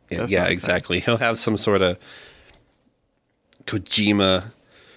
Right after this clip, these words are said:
Speaker 1: spice added to it.
Speaker 2: Yeah. Some nice spicy spice.
Speaker 1: Maybe he'll just make a puzzle game with Kim. Like, I don't know.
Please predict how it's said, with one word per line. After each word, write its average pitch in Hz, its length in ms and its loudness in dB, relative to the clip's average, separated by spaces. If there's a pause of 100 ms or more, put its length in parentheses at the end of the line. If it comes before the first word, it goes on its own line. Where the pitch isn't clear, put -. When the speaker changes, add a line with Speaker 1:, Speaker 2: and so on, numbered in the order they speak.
(140)
Speaker 1:
spice - 640 -2
added 82 320 -4
to - 200 -4
it. - 180 -4 (640)
Speaker 2:
Yeah. - 360 -2 (2250)
Some - 240 -2
nice 55 220 -2
spicy - 520 -6
spice. - 560 -12 (840)
Speaker 1:
Maybe 101 180 0
he'll 113 120 0
just 110 220 -2
make 113 160 -2
a - 60 0
puzzle 98 380 -4
game 82 320 -6
with - 520 -10
Kim. 85 420 -2
Like, 82 360 -6 (1400)
I 80 120 -6
don't 85 140 -4
know. 95 180 2